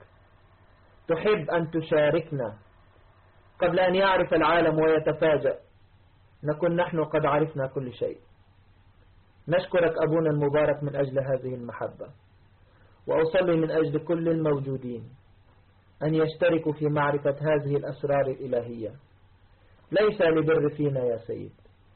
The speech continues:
ولا لصلاح عملناه، ولكن إدراكا لمحبتك،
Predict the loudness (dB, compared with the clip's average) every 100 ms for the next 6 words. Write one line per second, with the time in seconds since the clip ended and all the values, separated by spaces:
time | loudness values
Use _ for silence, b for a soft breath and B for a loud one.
0 | _ _ -8 -2 2 2 2 0 0 0
1 | 0 -2 -4 -4 -8 -10 -12 -20 _ _
2 | _ _ _ _ _ -2 2 2 0 -2
3 | -2 0 0 0 -2 -2 -6 -6 -8 -8
4 | -12 -14 -20